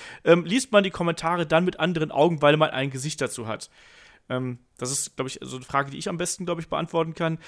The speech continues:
Äh, tatsächlich haben wir letzte Woche beim Karat einige, äh, äh, unserer Hörer getroffen. Das war auch super toll. Ob ich die jetzt mit anderen Augen sehe, weiß ich nicht. Ich glaub nicht.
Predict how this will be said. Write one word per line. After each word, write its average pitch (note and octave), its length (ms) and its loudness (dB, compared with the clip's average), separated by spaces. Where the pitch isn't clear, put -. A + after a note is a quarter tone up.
Äh, D#3+ 60 2
tatsächlich F#3 420 2
haben C#4 120 0
wir F#3 140 2
letzte E3 300 -2
Woche F#3+ 160 0
beim F3 180 -2
Karat E3 360 0
einige, C3 520 -4
äh, C#3 60 -4
äh, B2+ 540 -2
unserer C#3+ 340 -2
Hörer D#3 280 2
getroffen. D#3 360 -4
Das D3+ 100 -8
war D#3 80 -2
auch D3 100 -6
super D#3+ 240 -8
toll. F#3 260 0
Ob A#2+ 140 -4
ich C3+ 100 -4
die D3+ 100 -6
jetzt D3 200 0
mit C3 140 -12
anderen B2 220 -6
Augen C3+ 320 -4
sehe, C#3 500 2
weiß B2+ 200 -4
ich D#3+ 100 -2
nicht. A#2 220 -6
Ich - 140 -16
glaub A#2+ 200 -2
nicht. D3+ 360 -6